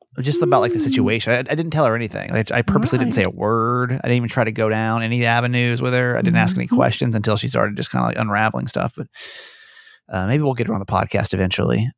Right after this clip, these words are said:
Speaker 1: Um,
Speaker 2: That
Speaker 1: so
Speaker 2: would
Speaker 1: we
Speaker 2: be
Speaker 1: can
Speaker 2: fun.
Speaker 1: talk to her. Uh, today's podcast is brought to you by A G one. And A G one is a great way to start your day because I guarantee you,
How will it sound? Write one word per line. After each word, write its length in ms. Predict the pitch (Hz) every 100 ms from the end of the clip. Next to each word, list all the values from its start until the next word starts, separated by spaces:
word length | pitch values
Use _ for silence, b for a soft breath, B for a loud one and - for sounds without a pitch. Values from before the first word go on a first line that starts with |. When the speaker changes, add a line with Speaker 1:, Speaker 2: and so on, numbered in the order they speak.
| _
Speaker 1:
Um, 720 | 110 104 101 - - - 123 - _ _
Speaker 2:
That 120 | 220 -
Speaker 1:
so 60 | 226
Speaker 2:
would 60 |
Speaker 1:
we 60 | 185
Speaker 2:
be 40 |
Speaker 1:
can 80 | 147
Speaker 2:
fun. 320 | - 196 220 - _ _ _ _ -
Speaker 1:
talk 220 | 123 -
to 120 | 127
her. 380 | 113 - - 123 B B B B B B B _
Uh, 120 | 180
today's 320 | 165 180 254 233
podcast 420 | 208 202 202 170
is 60 | 135
brought 180 | 135 135
to 40 |
you 60 | 143
by 200 | 123 110 -
A 100 | 131
G 160 | 127
one. 480 | 113 - 98 131 160 - _ _ _ 131
And 540 | 120 117 110 107 110
A 80 | 135
G 100 | 143
one 140 | 131
is 80 | 117
a 40 | 104
great 280 | 113 113 -
way 80 | 113
to 60 |
start 240 | 104 107 107
your 60 |
day 380 | 101 92 104 117
because 280 | 123 - 107
I 40 |
guarantee 560 | 107 113 113 107 113 110
you, 360 | 117 113 117